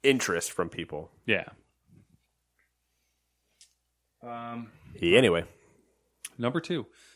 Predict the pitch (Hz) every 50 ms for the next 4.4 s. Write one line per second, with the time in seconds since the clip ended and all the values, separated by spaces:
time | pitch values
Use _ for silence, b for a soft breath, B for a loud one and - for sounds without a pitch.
0 | b b - - - - - 143 - - 262 247 - - - - 135 123 143 160
1 | 190 196 147 101 92 98 107 - - - _ - 127 127 117 110 127 143 160 175
2 | 170 170 165 160 165 160 170 170 160 139 - - 113 120 143 190 220 214 - 214
3 | 214 208 170 - 156 190 190 165 175 175 - - 110 104 104 104 104 104 113 143
4 | 151 120 101 92 92 87 87 85